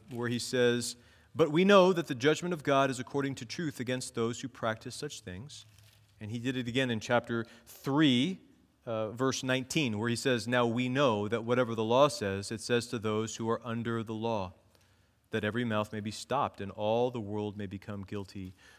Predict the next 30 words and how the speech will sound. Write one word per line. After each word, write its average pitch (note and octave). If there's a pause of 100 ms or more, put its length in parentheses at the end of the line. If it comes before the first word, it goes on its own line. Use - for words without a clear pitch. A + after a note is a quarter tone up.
(100)
before G#2
God." F#2+ (1200)
So D#3+
what D3+
is G#3+
this E3
that C3+
we C3
know, B2
that G#2+
we A#2+
perceive, B2
that B2
we B2
understand C3
as A#2+
a G#2+
principle? C#3+ (2000)
Well, C#3+
we D#3+
know E3
that A#3
the G3+
law D#3+
is C3+ (180)
spiritual. A#2
It's, -
it's -
not D#3
just D3